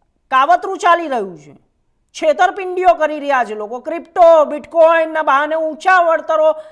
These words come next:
આપવાની લાલચો આપી રહ્યા છે, લોકોને છેતરી રહ્યા છે. ભાઈ, ખેડ બ્રહ્મા પોલીસે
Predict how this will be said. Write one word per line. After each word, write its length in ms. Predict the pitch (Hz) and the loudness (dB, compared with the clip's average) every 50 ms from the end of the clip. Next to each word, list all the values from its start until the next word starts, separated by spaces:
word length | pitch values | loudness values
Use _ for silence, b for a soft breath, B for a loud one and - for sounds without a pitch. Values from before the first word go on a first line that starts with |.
| B B | B B
આપવાની 460 | 254 262 262 262 - 302 311 311 311 | -4 -4 -2 -2 -4 -4 -4 -4 -6
લાલચો 480 | 294 285 277 277 294 311 294 - - 320 | -2 -2 0 0 0 -2 -4 -4 -2 0
આપી 300 | 302 277 262 262 247 233 | 0 0 0 -2 -8 -10
રહ્યા 220 | 214 220 214 220 | -4 -4 -4 -4
છે, 120 | 220 262 285 | -4 -6 -8
લોકોને 360 | 294 294 285 294 320 359 349 | -6 -6 -2 -2 -2 -4 -4
છેતરી 480 | - - - 320 294 302 349 339 381 | -8 -4 -2 -2 -2 -2 -4 -12 -12
રહ્યા 260 | 359 320 277 247 185 - | -10 -6 -6 -6 -6 -8
છે. 140 | - 170 | -16 -20
ભાઈ, 180 | 156 151 143 _ _ _ _ _ _ _ _ _ _ _ _ _ - | -20 -20 -20 _ _ _ _ _ _ _ _ _ _ _ _ _ -8
ખેડ 200 | 277 285 294 330 | -2 -2 0 2
બ્રહ્મા 380 | 320 320 320 320 320 330 339 339 | 2 0 0 0 0 -2 -2 -2
પોલીસે 540 | 330 330 311 311 311 311 285 247 320 311 | -2 -2 -4 -4 -4 -6 -8 -2 2 4